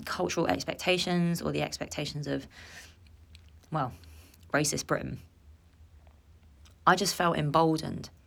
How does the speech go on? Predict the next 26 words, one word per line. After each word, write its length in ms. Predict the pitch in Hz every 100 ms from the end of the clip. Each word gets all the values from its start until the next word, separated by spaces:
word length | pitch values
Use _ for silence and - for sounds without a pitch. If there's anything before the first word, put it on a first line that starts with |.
| - _ - - - - 160
I 80 |
didn't 140 | 180 165
have 160 | 175
questions 480 | - 208 - 175 165
about 180 | 160 156
inclusion 580 | 147 - 180 180 165 147
or 60 |
whether 260 | 139 151 -
or 80 | 143
not 180 | 147 -
I'm 140 | 143
meant 200 | 147 -
to 80 | 135
be 180 | 156 147
here. 220 | 143 - - - - - - - - -
I 60 | 147
think 160 | 160 160
that 140 | 156
plagues 460 | - 170 165 156 151
a 40 |
lot 120 | -
of 140 | 147 -
black 220 | 156 -
and 80 | 143
brown 260 | 151 139
artists. 720 | 143 156 151 - - - -